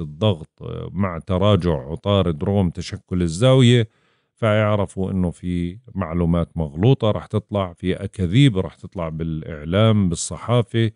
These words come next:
آه، تشوش مخ الناس، أو خصوصا بالأشياء اللي لها علاقة بالتاريخ أو بالدين أو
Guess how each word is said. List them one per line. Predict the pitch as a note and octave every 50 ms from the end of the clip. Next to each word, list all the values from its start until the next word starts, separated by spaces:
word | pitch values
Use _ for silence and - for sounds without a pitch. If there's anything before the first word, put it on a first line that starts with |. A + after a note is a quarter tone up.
| _ _ _ _ _ _ -
آه، | G2 F#2+ F#2+ F#2+ F2+ F2+ E2+ - - E2+ D#2 - _ _ _ _ _ _ _
تشوش | - - - C3+ C#3 C3+ A#2+ G#2 G2 F2+ - - - - -
مخ | F#2 - _ - -
الناس، | E2 D#2+ D#2+ E2 E2+ E2+ E2+ E2 - -
أو | - - G2+ G2 F#2 F2 F2+ F2+ A2 A#2+ G#2 E2 - _
خصوصا | - G2+ - B2 G#2 - G2 G2 G2+ G2 -
بالأشياء | B2+ A2+ F2 F#2 G2+ G2 F#2+ D#2 F#2+ G2 - - G2+ F#2 F2+ E2+
اللي | F2 F2 F2
لها | E2+ D#2 D#2
علاقة | D#2 D#2+ F2 F2+ F2+ E2 _ - E2+ E2+
بالتاريخ | E2 E2 - _ - E2 D#2 D2 D2+ G2+ A#2+ B2 A#2+ A2+ G#2 - _ _ _ _ _ _ _ _ -
أو | A2 G#2 G2+
بالدين | F2 E2 F2+ D#2+ C#2+ D2+ D2+ C#2+ F#2 G2+ A2 A2+ A2+ A2 G#2+ G#2+ G#2+ G#2+
أو | B2+ C#3 - - E2+ F2+ F2+ F#2 -